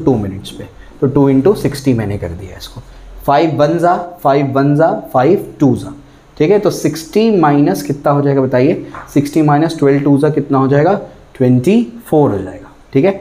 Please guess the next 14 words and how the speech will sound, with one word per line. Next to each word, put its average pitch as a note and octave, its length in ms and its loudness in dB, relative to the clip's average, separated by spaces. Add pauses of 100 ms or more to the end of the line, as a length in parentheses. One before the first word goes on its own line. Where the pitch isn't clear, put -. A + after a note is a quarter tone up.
(260)
तो C#3 60 0
बताइए D3 340 2
कितना D3 240 -2
हो C#3+ 140 2
जाएगा? C#3+ 240 2
ये C#3+ 140 4
हो C3 120 4
जाएगा C3 380 2 (340)
यहाँ C3 260 2
से C#3+ 140 -4 (220)
छः E3 340 0
और C3+ 260 0
वहाँ B2 260 -2
से D#3 140 -2